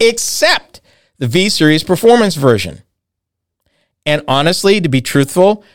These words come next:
if you've driven, if you haven't had a chance to drive an electric vehicle yet, I fully expect this Escalade I Q will beat or match the V Series performance version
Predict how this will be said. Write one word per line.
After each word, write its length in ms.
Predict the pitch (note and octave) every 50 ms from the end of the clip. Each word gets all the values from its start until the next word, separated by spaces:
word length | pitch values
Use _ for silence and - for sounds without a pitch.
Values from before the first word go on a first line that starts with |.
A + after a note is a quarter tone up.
| _ _
if 180 | - C#3 A#2
you've 280 | C3+ F#3+ A#3 A#3+ A#3 F#3+
driven, 340 | - A3 A3+ G#3 F#3+ F3 D#3+
if 160 | C3 A#2 D3
you 120 | A3+ B3+
haven't 420 | B3+ G#3+ G#3+ G#3 G3 F#3+ G3 _ -
had 180 | D#3+ F3 F3+
a 60 | F3+ -
chance 320 | - - F3+ E3+ E3 -
to 80 | - B2+
drive 260 | A#2+ C#3+ C#3+ D#3 D3
an 80 | C#3
electric 400 | A#2+ A2+ B2 C#3 C#3+ - C#3 A#2
vehicle 320 | - B2 C3 C3 - D3 C#3+
yet, 320 | D3 D3+ D#3 D#3+ D3+ - - - - - _ _ _
I 200 | F#3 A3 C4 C4
fully 360 | C4 C4 - G#3 G#3 G3 F3+
expect 460 | E3+ - - - - F3 E3+ D#3+ E3
this 180 | - D#3+ D#3 -
Escalade 580 | - D3+ E3 - - E3+ D#3+ D#3 D3+ D3+ C#3+ - - - _ _ _
I 200 | C#3+ D3+ D3+ D#3
Q 320 | - - - F#3+ F#3 F#3 E3
will 340 | C3 B2 C#3 F3+ G3+ A3
beat 420 | G3+ D#3+ C#3 - G#3 G#3+ A3 A3 - -
or 240 | - F3 G3+ G#3+ G3+
match 400 | F3+ F3 F3+ F3+ F#3 F3+ - -
the 100 | D3+ C3
V 200 | B2+ E3 F#3 G3
Series 340 | - - F3 E3 E3+ D#3+ -
performance 560 | - D3+ B2 - F3 E3 D#3+ D#3 D3+ C#3+ -
version 360 | - D3+ C#3+ C3+ A#2+ C3+ -